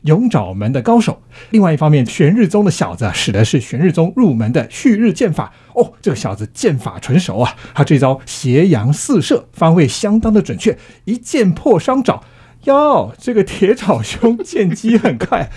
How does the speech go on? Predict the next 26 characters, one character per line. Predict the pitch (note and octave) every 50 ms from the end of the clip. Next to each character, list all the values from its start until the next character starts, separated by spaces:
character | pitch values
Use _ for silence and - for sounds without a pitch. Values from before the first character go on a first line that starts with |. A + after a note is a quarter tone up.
| - E4
<laughs> | C#4 G3
不 | - F#3+ F3+
等 | F3+ C3 A#2+
招 | A#2 - D#3+ E3
式 | D#3 D#3+ D3+
破 | - - F#3
了， | C#3+ B2 B2
已 | A#2
经 | A2 - F3+ F#3+ F3+ -
错 | - - - - G#3+ F#3 E3+
步 | E3 B3+ - E3+
退 | D#3+ - - F#3+ D3
开 | - - - D3+ D3+
了。 | C3 - - _ _ _ _ _ _ _ -
你 | - C#4
怎 | - A3
么 | F#3+ A#3
会 | D4
想 | A3+ - G#3 D3+
要 | G#3+
这 | A#3+ A#3 F#4
样 | C#4+ A#3+
写 | - - - - E3 B2+ A2+
小 | - - D#3+ A2+ A#2+
说 | - - - - - F#3+ F#3
啊？ | F#3 D3+ G#2+